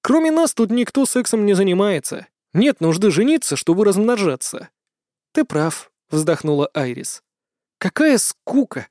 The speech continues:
расти на ветках». Мы пролежали еще немного. Затем я оделся и полез проверить, как продвигаются дела у растения, паразитирующего на нашем дереве. Наши предположения могли оказаться неверными. Вдруг задумка хищника была в чем-то другом.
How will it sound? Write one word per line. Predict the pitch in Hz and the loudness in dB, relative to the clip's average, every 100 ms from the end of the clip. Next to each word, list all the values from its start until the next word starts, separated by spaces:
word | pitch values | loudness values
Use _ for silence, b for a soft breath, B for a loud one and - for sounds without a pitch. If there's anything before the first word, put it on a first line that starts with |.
| _ - | _ -4
расти | 165 175 - 269 | 0 0 0 0
на | 262 214 | 2 0
ветках». | 180 143 - - - _ _ _ _ _ _ _ _ | -2 -6 -10 -20 -20 _ _ _ _ _ _ _ _
Мы | 175 240 | 0 2
пролежали | 240 226 214 226 | 2 2 2 2
еще | 226 208 226 | 2 0 0
немного. | 214 214 190 123 - 165 _ _ _ - | 0 0 -2 -4 -14 -20 _ _ _ -8
Затем | 139 175 233 220 | -2 0 2 2
я | 196 208 | 2 2
оделся | 196 254 208 143 | 2 0 0 -2
и | |
полез | 135 165 208 | 0 0 0
проверить, | - 151 175 196 151 | 0 0 2 0 -4
как | - 202 | -4 -4
продвигаются | - 180 160 160 170 160 160 | -2 0 2 2 2 0 0
дела | 160 165 | 2 2
у | 151 | 2
растения, | 143 - 247 247 233 220 b b - | 0 -2 -2 0 0 -4 b b -2
паразитирующего | 294 233 208 190 202 220 208 185 170 | 0 2 0 0 0 2 0 0 0
на | 160 | 0
нашем | 151 143 135 139 | -2 -4 -4 -6
дереве. | 135 127 - - - _ _ _ _ _ | -4 -6 -8 -16 -20 _ _ _ _ _
Наши | 190 214 214 | -2 0 2
предположения | 214 - 214 202 233 214 | 0 0 0 2 2 2
могли | 196 196 202 | 2 2 2
оказаться | 202 175 185 208 - | 2 2 2 2 2
неверными. | 196 208 233 143 127 - - _ _ _ _ - | 2 2 2 -2 -6 -16 -20 _ _ _ _ -4
Вдруг | 185 311 226 | 2 2 2
задумка | 165 208 185 165 | 0 2 0 -2
хищника | - 233 160 147 | -4 -4 -4 -2
была | 151 165 | 0 0
в | 175 | -2
чем-то | - 170 170 | -4 -4 -4
другом. | 175 190 139 - | -4 -6 -8 -20